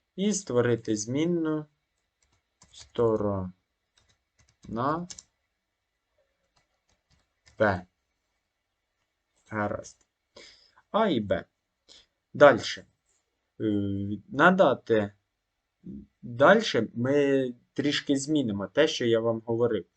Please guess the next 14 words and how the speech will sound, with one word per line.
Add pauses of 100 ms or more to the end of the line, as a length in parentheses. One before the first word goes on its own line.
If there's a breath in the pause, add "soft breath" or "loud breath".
(400 loud breath)
Пропоную,
щоб, (220)
е,
довжини
сторін (140)
ми
вводили
з
вами (380)
самостійно. (1160 loud breath)
Для
цього
обираємо
датчики.